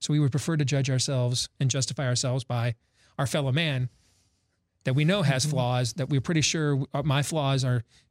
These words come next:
Speaker 1: my farts don't stink as bad as yours. My sins are terrible, mind you, which is why I need Jesus, but not as terrible as yours. <laughs>
Speaker 2: Mm-hmm.
Speaker 1: All right?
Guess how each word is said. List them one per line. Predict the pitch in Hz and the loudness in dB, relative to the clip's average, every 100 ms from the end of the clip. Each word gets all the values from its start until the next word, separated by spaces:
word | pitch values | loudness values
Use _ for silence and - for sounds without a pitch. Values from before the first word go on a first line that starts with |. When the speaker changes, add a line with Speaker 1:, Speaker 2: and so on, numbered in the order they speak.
| - 170 - | -4 -4 0
Speaker 1:
my | 147 170 | 0 0
farts | 170 151 147 - - | 0 0 0 -2 0
don't | 151 160 - | 0 2 0
stink | 170 151 | -2 -2
as | 123 | 0
bad | 131 127 | 0 2
as | 117 | 2
yours. | 135 120 117 110 _ - - - | 2 2 2 -2 _ -20 -10 0
My | 143 147 180 | 2 2 2
sins | - 170 156 147 139 | 2 0 0 -2 -2
are | - 123 | -4 -4
terrible, | - 185 120 104 87 - _ _ _ | -2 -2 -2 -4 -10 -16 _ _ _
mind | - 107 113 | -2 2 2
you, | 101 - _ _ _ _ _ _ _ - | 0 -8 _ _ _ _ _ _ _ -2
which | 127 | 0
is | 127 | 2
why | 139 | 2
I | 135 | 4
need | 120 120 | 4 4
Jesus, | 135 123 98 | 2 2 -2
but | - 107 | -4 -4
not | 117 131 131 117 | 0 0 0 -4
as | - | -6
terrible | - 110 110 107 | 0 0 0 -4
as | 107 | -4
yours. | 101 - - - - | -6 -4 -4 -2 -4
<laughs> | 262 - | -4 -2
Speaker 2:
Mm-hmm. | 185 160 156 170 | 2 2 4 2
Speaker 1:
All | 165 | 2
right? | 151 180 | 2 0